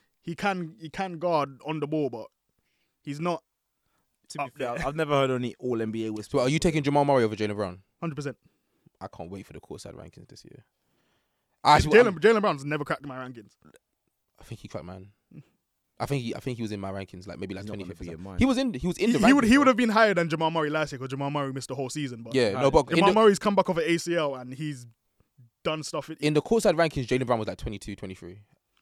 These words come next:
Speaker 1: Was he?
Speaker 3: I can, I'll, I'll
Speaker 1: Maybe,
Speaker 3: check it.
Speaker 1: maybe.
Speaker 3: Uh, well,
Speaker 1: Was he?
Speaker 3: Chris, Chris Paul was twenty-five, bro.
Speaker 2: Yeah.
Speaker 3: <laughs> What?
Speaker 1: He probably was 'cause obviously he went to the finals last year, innit? So
Speaker 3: Yeah.
Speaker 1: that would probably
Speaker 3: I'll, I'll
Speaker 1: get him
Speaker 3: find
Speaker 1: up there.
Speaker 3: out.
Speaker 2: I'll
Speaker 3: It's
Speaker 2: tell
Speaker 3: fine.
Speaker 2: you, I'll tell you, I'll tell you who Jaylen Brown's higher than.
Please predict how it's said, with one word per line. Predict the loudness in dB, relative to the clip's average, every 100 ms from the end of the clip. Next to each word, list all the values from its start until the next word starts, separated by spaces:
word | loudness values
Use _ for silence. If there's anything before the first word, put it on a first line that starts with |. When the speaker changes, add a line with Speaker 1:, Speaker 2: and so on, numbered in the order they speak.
| _ _ _
Speaker 1:
Was | -10 -6
he? | -6 -8 -10
Speaker 3:
I |
can, | -10 -4
I'll, | 0 0 4
I'll | 4
Speaker 1:
Maybe, | 4
Speaker 3:
check | 2
it. | 2
Speaker 1:
maybe. | -2 -4 4
Speaker 3:
Uh, | 6 10
well, | 8
Speaker 1:
Was | 8
he? | 6
Speaker 3:
Chris, | 6 4
Chris | 2 2
Paul | 6 6
was | 6
twenty-five, | 4 0 4 4 4
bro. | -2 -6 -8 _ -16
Speaker 2:
Yeah. | -14 -12 -14 -16 2
Speaker 3:
<laughs> | 4 4 0
What? | 0 2 0 -2 0 0 4
Speaker 1:
He | 4
probably | 4 4
was | 4 2
'cause | 0
obviously | -6 -4
he |
went | -4 -2
to |
the | -2
finals | 0 0 -2 -2
last | -6 -4
year, | -8
innit? | -6
So | -8
Speaker 3:
Yeah. | -6 -6 -8
Speaker 1:
that | -6 -4
would | 0
probably | 0 0
Speaker 3:
I'll, | -4 -2
I'll | -6 -4
Speaker 1:
get |
him | -4
Speaker 3:
find | -4
Speaker 1:
up |
there. | -6
Speaker 3:
out. | -8
Speaker 2:
I'll | -8
Speaker 3:
It's | -10
Speaker 2:
tell | -10
Speaker 3:
fine. | -10
Speaker 2:
you, | -12
I'll | -16
tell | -14 -14
you, | -14
I'll | -14
tell | -14
you | -14
who | -14
Jaylen | -14 -14
Brown's | -12 -12 -12
higher | -16 -16
than. | -16 -20